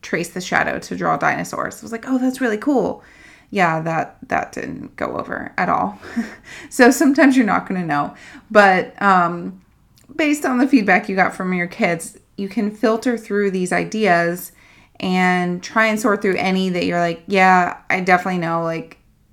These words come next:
they will just be hot sitting there and cranky or whatever." Like, that's not fun to them to, like, trace something outside. They just wanna be moving around and playing,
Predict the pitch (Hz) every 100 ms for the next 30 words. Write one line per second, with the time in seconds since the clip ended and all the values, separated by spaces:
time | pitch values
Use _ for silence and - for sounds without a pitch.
0 | _ 180 180 165 160 165 165 165 - 170
1 | 185 - 82 - - _ - - 90 87
2 | 90 87 90 95 - - - 92 - 64
3 | 65 - - - - 196 - - - -
4 | - - - - - - 127 - 85 76
5 | 92 - 92 98 - - - - - -
6 | 196 - - - - - - 202 180 185
7 | 175 185 180 175 165 165 170 170 - -
8 | 202 - 208